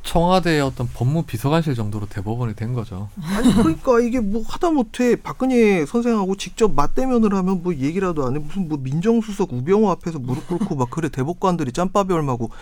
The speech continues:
Speaker 2: 우병우하고 짬밥 차이가 얼마나 나는데, 우병우가 화내면 그 대-, 뭐, 저, 연속 기수 몇 개씩 높은 아저씨들이 "아이고, 죄송합니다." 이러고 있어요.
Speaker 1: 사실 이번 이 문건이 나오면서 그 당시에 예전에 문제가 됐던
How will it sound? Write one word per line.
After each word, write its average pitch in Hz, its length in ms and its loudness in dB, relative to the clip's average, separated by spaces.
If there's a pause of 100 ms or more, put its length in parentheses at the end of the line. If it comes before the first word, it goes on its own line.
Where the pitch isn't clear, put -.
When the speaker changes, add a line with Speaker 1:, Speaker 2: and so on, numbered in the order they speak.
(240)
Speaker 2:
우병우하고 156 480 2
짬밥 175 320 -4
차이가 156 240 -2
얼마나 139 340 0
나는데, 104 260 -2
우병우가 131 560 0
화내면 156 420 -2 (360)
그 - 80 -10
대-, 117 220 -6
뭐, 117 160 -6
저, 117 160 -4 (100)
연속 135 300 -2
기수 127 260 -6
몇 113 160 -2
개씩 139 320 -2
높은 123 260 -2
아저씨들이 120 440 -4
"아이고, 131 260 -4
죄송합니다." 127 480 -2
이러고 127 260 -2
있어요. 123 240 -6 (260)
Speaker 1:
사실 170 360 0
이번 196 500 2
이 196 160 0
문건이 208 440 2
나오면서 127 560 0 (260)
그 - 220 -10
당시에 123 720 -4 (340)
예전에 127 380 -2
문제가 117 340 0
됐던 123 260 -2